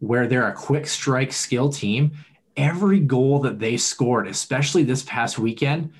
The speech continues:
it's around the net front. It's second chance opportunities. It's guys winning puck battles along the wall. Guys like Nolan Walker, who,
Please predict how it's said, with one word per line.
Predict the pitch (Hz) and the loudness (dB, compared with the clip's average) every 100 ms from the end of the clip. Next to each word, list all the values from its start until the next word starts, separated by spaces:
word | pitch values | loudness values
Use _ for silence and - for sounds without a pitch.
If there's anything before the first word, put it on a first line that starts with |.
| - 127 | -14 -12
it's | - - | -8 -4
around | 113 98 110 135 147 | -2 0 0 4 4
the | |
net | 110 117 123 | 4 0 -4
front. | - 95 90 | -2 -2 -2
It's | 120 | -4
second | - - 143 160 | -2 0 0 0
chance | 147 147 135 | 0 2 0
opportunities. | 135 120 104 135 120 104 113 | 0 -2 -2 -2 0 0 -2
It's | 107 | -6
guys | - 123 139 151 | -2 0 2 2
winning | 127 139 131 | 2 2 0
puck | - 127 - | 0 -2 0
battles | 117 113 104 | -2 0 0
along | 110 104 | 0 2
the | |
wall. | 101 113 98 | 2 0 0
Guys | 120 151 147 | 0 2 2
like | 147 | 2
Nolan | 131 127 117 | 2 2 2
Walker, | 104 123 139 120 | 0 0 0 -2
who, | - 113 | 0 -2